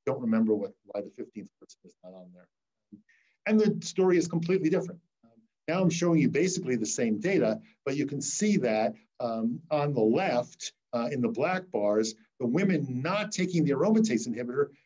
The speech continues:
had great changes, everything we'd expect. Peak insulin is lower, the insulin area under the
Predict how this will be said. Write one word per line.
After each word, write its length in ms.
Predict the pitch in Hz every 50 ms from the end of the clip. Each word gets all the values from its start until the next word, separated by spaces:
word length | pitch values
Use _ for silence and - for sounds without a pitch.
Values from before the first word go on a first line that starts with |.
| _ -
had 140 | 190 180 -
great 320 | 135 131 196 240 240 233
changes, 420 | - - 107 98 95 - - - - _
everything 400 | - 190 202 214 226 214 170 156
we'd 140 | 139 131 120
expect. 340 | 120 - - - - 85 - _ _ _ -
Peak 120 | 170 165 170
insulin 380 | 220 214 - - 147 127 120 117
is 140 | 110 95 110
lower, 320 | 110 107 101 95 95 92
the 140 | 98 123 147
insulin 280 | 147 143 - 139 123
area 200 | 127 127 127 127
under 120 | 131 135 147
the 120 | 170 165